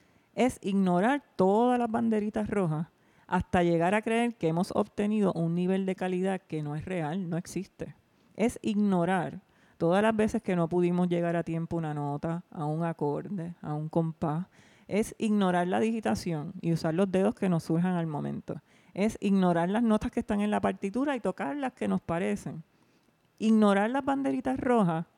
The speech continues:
nos crea un prejuicio sobre lo que creemos que algo es cuando en realidad no lo es. Este tipo de prejuicio termina convirtiéndose en un obstáculo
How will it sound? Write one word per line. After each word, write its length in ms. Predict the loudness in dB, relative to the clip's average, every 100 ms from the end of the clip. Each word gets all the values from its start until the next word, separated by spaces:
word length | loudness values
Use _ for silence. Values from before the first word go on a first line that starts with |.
| _ _ _ _
nos 180 | 2 2
crea 260 | 2 2
un 120 | 2 0
prejuicio 560 | -2 2 0 2 -2
sobre 320 | 0 0 2
lo 120 | 2 0
que 140 | -4
creemos 1040 | -6 -4 -2 0 -2 0 2 4 0 -4 _ _ _ _
que 160 | 0 2
algo 320 | 2 0 0
es 160 | 0 -2
cuando 340 | 0 2 2
en 80 | 0
realidad 460 | 0 -2 0 0 0
no 140 | 0
lo 160 | 0 0
es. 160 | -2 -4 _ -20 -20 _ _
Este 420 | -2 -2 -2 -4 -2
tipo 280 | 0 2
de 120 | 2 2
prejuicio 520 | 0 0 -2 0 0
termina 580 | 2 2 0 0 -2 0
convirtiéndose 800 | 0 2 0 0 -2 0 0
en 60 | 0
un 120 | 0
obstáculo 760 | -2 -4 0 0 0 -2 -2